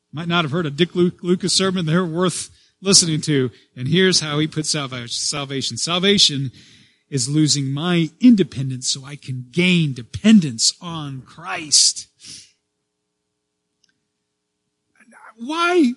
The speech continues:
why would God want us to depend on him? Because he wants us to put our hope fully in his love.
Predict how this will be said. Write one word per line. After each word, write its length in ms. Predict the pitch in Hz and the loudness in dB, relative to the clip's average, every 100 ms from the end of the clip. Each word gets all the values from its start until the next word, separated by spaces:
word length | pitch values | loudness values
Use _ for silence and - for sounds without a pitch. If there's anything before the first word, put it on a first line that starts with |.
| - | -4
why 340 | 233 302 320 | -4 2 2
would 260 | 285 196 170 | 2 0 0
God 320 | 240 269 220 | 0 0 0
want 160 | 220 | 2
us 160 | 220 - | 2 2
to 120 | - | -2
depend 540 | 170 170 - 214 233 196 | -2 -4 -2 0 2 2
on 120 | 151 | 0
him? 140 | 147 | -2
Because 300 | 147 147 139 | -2 -4 -4
he 80 | 160 | -4
wants 320 | 147 180 170 | -6 -6 -8
us 100 | 147 | -8
to 80 | - | -10
put 260 | 120 156 147 | -6 -4 -4
our 80 | 127 | -6
hope 240 | 139 139 | -8 -10
fully 320 | - 143 139 | -10 -8 -6
in 80 | 127 | -6
his 180 | 117 107 | -6 -10
love. 400 | 104 98 - | -14 -20 -20